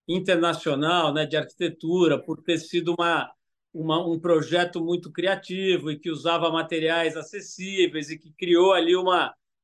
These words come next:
uma residência mais a-, a-, mais gostosa, mais aprazível, mais ventilada, mais tudo ali no, no, numa, numa, numa comunidade lá no Morro Carioca, né?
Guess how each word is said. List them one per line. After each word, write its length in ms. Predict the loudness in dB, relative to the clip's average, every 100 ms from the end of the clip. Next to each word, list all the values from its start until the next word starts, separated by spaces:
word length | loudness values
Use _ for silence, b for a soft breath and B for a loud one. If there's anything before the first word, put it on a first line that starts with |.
| _ _
uma 140 | -6
residência 960 | 0 0 0 -6 -2 0 2 0 0 0
mais 560 | 0 0 0 -2 -6 -8
a-, 160 | -8 -8
a-, 160 | -8 -8
mais 360 | -8 -2 0
gostosa, 640 | 2 0 0 2 2 2 0
mais 220 | 0 0
aprazível, 920 | -2 0 -2 -2 -6 -8 -8 -4 -4
mais 400 | -2 0 0 -2
ventilada, 880 | -4 -4 -4 -8 -2 0 2 0 -4
mais 400 | -10 -8 -8 -12 _ _ _ _ _
tudo 260 | 0 4 4
ali 200 | 4 4
no, 280 | 6 6 4
no, 200 | 4 2
numa, 360 | 0 0 -2
numa, 420 | 0 0 2 0
numa 240 | 0 -2 0
comunidade 560 | 0 2 2 0 0
lá 180 | 0 0
no 180 | 0 -4
Morro 480 | -4 -2 -2 -4 -12 -2
Carioca, 720 | 0 6 6 6 4 -4 -10
né? 180 | -10